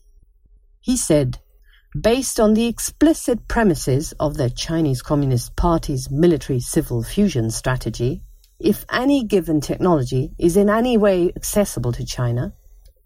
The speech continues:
and officials there believe it can be of any use to the country's military, one can be quite sure that the technology will be made available for those purposes."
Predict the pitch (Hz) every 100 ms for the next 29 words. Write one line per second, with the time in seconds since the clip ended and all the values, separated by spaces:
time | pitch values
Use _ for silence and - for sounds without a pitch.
0 | - 135 117 - 220 151 131 - 160 135
1 | 143 160 220 156 127 113 - 156 156 165
2 | 175 - - 254 269 220 262 214 131 -
3 | 139 131 - 127 - 131 190 147 - 123
4 | 170 - - _ _ _ _ 175 151 -
5 | 135 135 123 - 269 269 - - 202 135
6 | 143 - - - - 135 127 123 156 190
7 | 202 233 214 175 160 135 127 123 123 127
8 | 170 127 117 120 120 - _ - 190 135
9 | 123 - - 156 123 117 123 110